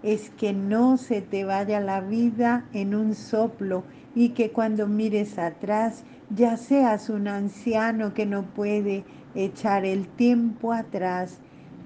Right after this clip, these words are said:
que todo lo que hizo urgente fue ser un empresario, llenó su agenda de urgencias, de citas y proyectos, pero después de todo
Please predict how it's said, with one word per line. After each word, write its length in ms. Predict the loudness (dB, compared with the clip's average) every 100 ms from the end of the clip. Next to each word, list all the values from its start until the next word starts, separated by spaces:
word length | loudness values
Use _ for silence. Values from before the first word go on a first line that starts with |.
| -10
que 160 | 0 0
todo 560 | 0 4 6 6 4 2
lo 260 | 2 0
que 180 | -4 -6
hizo 460 | -4 -6 -6 -4 -4
urgente 1040 | -4 -6 -8 -6 2 4 6 4 2 0 0 -10 -16 -16 -6
fue 480 | 2 4 4 2 0 -4 -16 -20 -20 -18 -18
ser 420 | -2 2 4 4
un 180 | 2 2
empresario, 1200 | 2 0 -2 -2 -2 -4 -4 -2 0 0 -2 -4 -10 -18 -8 -6
llenó 440 | 2 2 2 -2 -4
su 220 | -4 -4
agenda 680 | -2 -4 -4 -2 0 0 0
de 180 | 0
urgencias, 960 | -2 -2 0 4 4 2 0 -2 -2 -4 -18 -20 -14
de 240 | -4 -2 -2
citas 640 | 0 2 2 2 0 -2
y 60 | -10
proyectos, 1000 | -8 -4 -4 -2 -4 -4 -8 -8 -8 -10 -18 -20 -20 -2
pero 320 | 2 2 2
después 720 | 2 0 0 -4 4 6 6 4
de 120 | 0
todo 600 | 2 2 4 2 0 -6